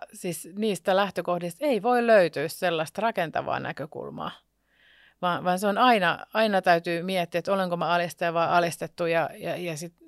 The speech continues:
et se on niinku tämmönen jatkuva alistamisen kierre. Sit tulee aina ne uudet vähemmistöt, jo, jo, jotka on alistettu. Ja, mutta se on liian kapea näkökulma, li-, li-, liian niinku mustavalkoinen näkökulma. Et se tavallaan se,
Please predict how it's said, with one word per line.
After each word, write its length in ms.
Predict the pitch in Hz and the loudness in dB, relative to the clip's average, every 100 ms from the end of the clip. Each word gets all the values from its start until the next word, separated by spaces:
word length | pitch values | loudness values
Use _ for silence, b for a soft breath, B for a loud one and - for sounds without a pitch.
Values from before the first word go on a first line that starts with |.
| 311 | -18
et 80 | 269 - 311 | -18 -16 -12
se 180 | - 175 | -6 -4
on 140 | 170 | -4
niinku 140 | 175 | -8
tämmönen 360 | - 180 175 175 | -8 -8 -6 -2
jatkuva 460 | 190 - 175 160 156 b b b b b b - | -4 -4 -2 -2 -2 b b b b b b -4
alistamisen 720 | 165 165 - 160 160 160 165 | -2 -2 -2 -4 -2 -6 -6
kierre. 380 | 165 180 165 156 | -2 2 2 2
Sit 200 | - - | -4 -10
tulee 200 | 180 165 | -2 2
aina 220 | 170 165 | 2 2
ne 100 | 160 | -4
uudet 320 | 165 165 160 - | -4 -6 -6 -6
vähemmistöt, 640 | 156 156 151 - - - | -6 -6 -10 -12 -14 -12
jo, 80 | - - | -12 -12
jo, 80 | - - _ - | -14 -14 _ -18
jotka 220 | - 143 | -14 -10
on 60 | |
alistettu. 600 | 147 151 165 - 151 - 147 | -8 -8 -8 -12 -16 -10 -6
Ja, 180 | 139 - _ _ _ _ _ _ _ _ - - | -6 -8 _ _ _ _ _ _ _ _ -20 -8
mutta 240 | 214 180 190 | -6 -4 0
se 100 | 208 | 2
on 80 | |
liian 180 | 220 214 | 2 4
kapea 340 | 214 214 170 170 | 4 6 6 4
näkökulma, 600 | 175 180 165 160 160 160 | 2 -2 -4 -2 0 -2
li-, 100 | 170 | -8
li-, 240 | 175 175 | -8 -8
liian 340 | - 202 196 185 | -6 -4 -4 -4
niinku 160 | 180 | -8
mustavalkoinen 920 | - 151 214 208 202 185 170 156 160 165 | -12 -4 -4 -2 2 2 2 -2 -6 -6
näkökulma. 640 | 170 151 165 147 160 180 B B B B B - | -8 -8 -8 -8 -8 -10 B B B B B -12
Et 120 | - | -6
se 100 | 175 | -2
tavallaan 400 | 214 226 202 180 | 4 4 4 4
se, 220 | 190 | 2